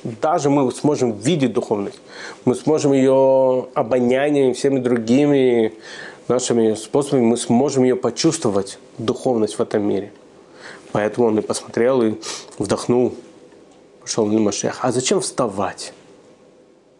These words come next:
Зачем он встал из своего стола и подошел, открыл окно, посмотрел, пришел ли Машиах? Понятно, что он не просто смотрел, чтобы увидеть, там, ходит ли Машиах по улицам. Нет,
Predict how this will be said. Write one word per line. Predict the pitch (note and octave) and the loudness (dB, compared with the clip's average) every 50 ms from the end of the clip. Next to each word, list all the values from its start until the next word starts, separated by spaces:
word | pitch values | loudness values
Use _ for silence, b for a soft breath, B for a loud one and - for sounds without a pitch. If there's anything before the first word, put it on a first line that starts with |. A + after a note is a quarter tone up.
| _ _ B B B B B D3 B B | _ _ B B B B B -8 B B
Зачем | - G#2+ A2+ A2+ - G#3 G#3+ G#3 F3 | -2 -2 0 0 2 2 2 2 2
он | C#3 A#2 | 0 0
встал | - - - - - D#3+ D3+ B2+ A2 G#2+ | -2 -6 -4 -2 -2 0 0 2 0 0
из | G2 - | -2 -2
своего | - - A#2+ A2 G#2 G#2+ G#2+ | -2 0 0 0 2 0 -2
стола | - - - G#2 G2 G2+ G#2+ C3 F3 G#3+ - - - - | -2 -2 -2 0 0 2 0 0 -2 -4 -6 -14 -8 -6
и | - A2+ | -6 -4
подошел, | - A2 G2 G#2+ G2 - - - B2 C#3 D#3 F3 G#3 - - - - - - - - | -2 -2 -2 -2 -2 -4 -2 -2 0 0 0 0 -2 -6 -10 -18 -20 -20 -20 -10 -8
открыл | A#2+ - - - A2+ A2 G#2 | -8 -8 -4 -2 0 0 0
окно, | G2 - - - A2+ B2+ E3 G3 G3 - - - - - - - - - - | 0 -2 -2 -2 0 0 0 -2 -4 -8 -18 -20 -20 -20 -20 -20 -20 -16 -8
посмотрел, | - A2+ - - G#2 - - A#2+ A#2+ A#2+ | -8 -6 -4 -4 -2 -2 0 0 0 -2
пришел | - - G#2+ - - A2+ G#2+ | -2 -6 -6 -2 0 0 0
ли | G2 G2 G2 | 0 0 -2
Машиах? | G2 F#2+ - - - F#2+ F#2+ F#2+ - - - - - - - B B B B B B | -2 -2 -4 -6 -6 -6 -8 -8 -10 -16 -20 -20 -20 -20 -20 B B B B B B
Понятно, | - A#2+ B2 G#3 B3 - | -2 0 0 0 0 0
что | - - C#3+ | 0 0 0
он | C3 B2 | 2 2
не | B2 B2 A#2+ A#2+ A#2 A2+ A2+ A2+ A2 A2 A2 G#2+ G#2+ G#2 - | 4 4 4 4 4 4 4 4 4 4 4 4 2 0 0
просто | - C3 F3 E3 - C#3 | -2 -2 -2 0 -2 -4
смотрел, | A#2+ - - A#2+ A2+ A2+ - C#3 C#3 C3 A2+ | -4 0 0 0 0 0 0 0 0 0 0
чтобы | - - A2 A2 A2+ | -2 -2 0 2 2
увидеть, | A2+ A2 G#2 G#2 A2 C#3 C#3 B2+ G#2+ | 2 0 0 0 -2 -2 0 -2 -2
там, | - G#2 F#2+ - B B B B B B B B B B B | -2 -4 -6 -6 B B B B B B B B B B B
ходит | - - B2+ C#3 C3+ B2+ A2+ - | -4 -2 -2 -2 -2 -4 -2 0
ли | A#2 A#2+ A2+ A2+ A2+ G2+ - - - - | 0 2 2 2 2 0 -2 -6 -4 -2
Машиах | - A#2+ - - C3 A#2+ A2 - - | -2 -2 0 0 0 0 0 0 0
по | C3 | 0
улицам. | A#2+ A2+ G#2 G#2 G#2 - - A#2 G#2 G#2 G#2+ A2+ | 0 2 0 0 -2 -4 -4 -6 -2 2 2 4
Нет, | D#3+ G#3 A3+ F#3 - - | 4 4 4 2 0 -2